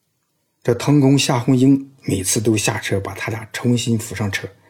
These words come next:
说情况虽然危急，马也不能赶得再快了，再怎么着你也不能把他们都扔掉啊。这孩子上车以后呢，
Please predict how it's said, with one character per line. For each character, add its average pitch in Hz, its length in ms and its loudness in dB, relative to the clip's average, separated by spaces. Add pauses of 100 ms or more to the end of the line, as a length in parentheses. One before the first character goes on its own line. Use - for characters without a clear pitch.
(440)
说 95 300 -2
情 104 240 -2
况 113 180 -2
虽 110 200 0
然 110 200 0
危 123 160 4
急， 92 360 -4 (240)
马 95 180 -4
也 120 160 2
不 101 160 -2
能 110 180 0
赶 101 220 -6
得 104 80 -8
再 107 220 -4
快 - 320 -6
了， - 100 -14 (400)
再 143 260 2
怎 113 140 0
么 98 140 0
着 101 260 -2
你 107 140 2
也 113 100 2
不 107 140 -2
能 117 160 2
把 - 100 -4
他 - 160 -10
们 107 100 -2
都 113 140 2
扔 127 240 2
掉 135 140 0
啊。 107 200 -16 (840)
这 98 100 -8
孩 101 180 -6
子 120 120 -4
上 117 200 -2
车 113 120 -2
以 107 100 0
后 117 240 0
呢， 95 220 -8